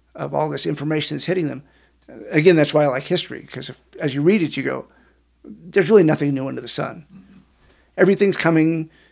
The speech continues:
to an end, and then it doesn't. Sooner or later, someone's gonna be right, and he's gonna be right by luck. Some guy's gonna say it's tomorrow.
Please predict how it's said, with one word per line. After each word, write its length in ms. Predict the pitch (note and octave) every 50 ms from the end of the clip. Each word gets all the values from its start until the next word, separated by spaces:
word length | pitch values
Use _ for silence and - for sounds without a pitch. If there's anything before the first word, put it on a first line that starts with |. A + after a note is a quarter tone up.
| _ _
to 100 | - D#3
an 80 | D#3+ D#3+
end, 440 | E3+ D#3+ D#3+ D#3 D#3 D3+ D#3 D#3+ - - -
and 180 | C#3 C3+ C#3
then 60 | C#3
it 80 | C#3 C#3
doesn't. 320 | C3 A2 A2 - - - _ _ _ _ _ _ _ _ _
Sooner 260 | - - C4 D#4 E4
or 40 | C4+
later, 180 | A#3 G#3 F#3
someone's 300 | D3+ - G#3 G3+ F#3 D#3
gonna 140 | C#3+ E3+ D#3+
be 100 | D3 C#3+
right, 280 | C3 C#3 - D#3+ - - _ _ _ _ _ -
and 140 | - F3+ F3
he's 100 | F#3 E3+
gonna 120 | E3+ G#3
be 100 | F3+ D#3
right 320 | C#3+ C#3+ D#3+ E3 D#3+ D3+ -
by 80 | -
luck. 300 | C#3+ C#3+ C3 - - - - - - - - _ _ _ _ _ _ _ _ _ _
Some 240 | - - - F3 G3
guy's 180 | F#3+ F3+ F3 D3
gonna 120 | F#3 E3+
say 160 | - - D#3+
it's 100 | D3+ D3
tomorrow. 400 | - C#3 D3 D#3+ D#3+ D3+ D3+ D3